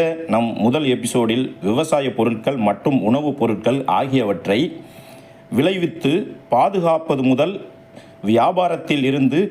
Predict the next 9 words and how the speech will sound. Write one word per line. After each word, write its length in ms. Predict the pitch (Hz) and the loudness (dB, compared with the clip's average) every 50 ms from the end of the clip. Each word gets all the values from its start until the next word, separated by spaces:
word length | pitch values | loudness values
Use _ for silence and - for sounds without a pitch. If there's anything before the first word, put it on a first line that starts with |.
| - - - | -2 0 0
கழிவு 320 | 113 127 160 190 180 170 147 | 0 2 2 2 2 2 2
வரை 200 | 135 135 160 220 190 123 113 117 | 2 0 0 -2 -2 0 0 2
என்ன 100 | 139 170 - - | 2 0 0 0
செய்ய 140 | 151 139 135 117 - | 0 0 0 0 2
போகிறோம் 400 | 127 123 107 110 120 143 160 156 127 110 | 0 0 2 2 0 0 -2 0 0 0
என்று 180 | 104 95 98 98 - 104 | 0 0 0 0 2 0
பார்ப்போம். 360 | 98 95 - - 90 82 73 - - - - 113 | 0 0 0 -2 -2 -2 -2 -6 -12 -10 -2 -2
விவசாய 540 | 147 170 233 233 - 233 247 233 220 202 - - | 0 0 0 0 0 0 0 0 0 -2 0 0
பெருமக்கள் 580 | 156 160 185 202 196 160 - - 147 147 180 | 0 0 0 0 -2 -2 -4 -4 -2 -2 -2